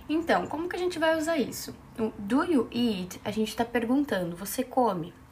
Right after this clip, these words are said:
Vamos lá num exemplo. Do you eat pasta? Você come massa? Como é que a gente pode responder? Yes or no? Sim ou não?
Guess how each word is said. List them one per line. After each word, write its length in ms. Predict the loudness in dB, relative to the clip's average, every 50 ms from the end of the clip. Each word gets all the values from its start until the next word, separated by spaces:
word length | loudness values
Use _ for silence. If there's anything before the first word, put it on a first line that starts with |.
| -10
Vamos 220 | -6 -4 -2 0 2
lá 100 | 2 2
num 160 | 2 0 -2
exemplo. 360 | -2 -2 -2 -4 -6 -6 -10 -14 -20 -20 -20 -20 -20 -20 -20 -20 -20 -20 -20 -18 -14 -4
Do 240 | 0 2 4 4 4
you 240 | 2 0 0 -2 -4 -4
eat 380 | -4 -2 -2 -4 -4 -8 -14 -14 -6
pasta? 600 | 0 4 4 4 4 4 2 0 -2 -2 -2 -4 -6 -12 -20 -20 -20 -20 -20 -20 -20 -20 -20 -20 -20 -20 -20 -20 -20 -14 -8
Você 240 | -6 -4 0 0 0
come 300 | 2 4 4 4 4 2
massa? 580 | 2 2 4 4 4 2 0 -4 -6 -8 -8 -10 -14 -20 -20 -20 -20 -20 -20 -20 -20 -20 -20 -20 -20 -20 -20 -20 -14 -4
Como 100 | 0 2
é 60 | 2 4
que 40 |
a 40 | 4
gente 160 | 2 0 2
pode 200 | 2 2 2 2
responder? 520 | 2 0 0 0 0 0 0 0 -4 -8 -12 -10 -8
Yes 580 | -4 -2 0 0 2 0 0 0 -2 -4 -6 -10 -6 2
or 440 | 6 6 6 6 6 4 0 -2 -6 -8 -2
no? 460 | 2 6 8 8 10 8 8 4 2 -4 -12 -16 -14
Sim 380 | -12 -10 -8 -6 -6 -4 -2 0
ou 120 | 2 4
não? 320 | 6 6 6 4 2 -2